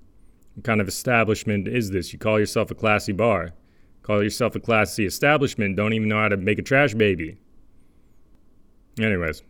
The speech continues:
so that's what I'll be doing tomorrow. Uh, I'll probably have a couple of Trash Babies, get a tattoo, uh, lament, cry a little bit, then party, then open my gifts, eat some cake,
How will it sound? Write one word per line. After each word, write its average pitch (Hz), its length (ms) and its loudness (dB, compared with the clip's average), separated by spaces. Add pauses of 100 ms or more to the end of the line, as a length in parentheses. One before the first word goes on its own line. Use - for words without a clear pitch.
so - 180 0
that's 170 200 4
what 156 120 4
I'll 131 140 6
be 110 140 4
doing 98 240 2
tomorrow. 87 560 -4 (340)
Uh, 95 340 -4
I'll 92 60 -4
probably 113 260 2
have 104 180 4
a 92 40 -4
couple 95 220 0
of 87 60 -2
Trash 107 340 0
Babies, 95 600 0
get 95 160 -2
a - 20 -4
tattoo, 90 800 -2 (1120)
uh, 85 320 -2
lament, 95 800 0 (1300)
cry 98 280 2
a 104 60 4
little 104 240 2
bit, 104 380 0 (1600)
then 127 200 4
party, 131 420 2
then 104 280 2
open 120 260 2
my 120 140 2
gifts, 120 720 2
eat 120 220 -4
some 104 160 -2
cake, 135 680 -4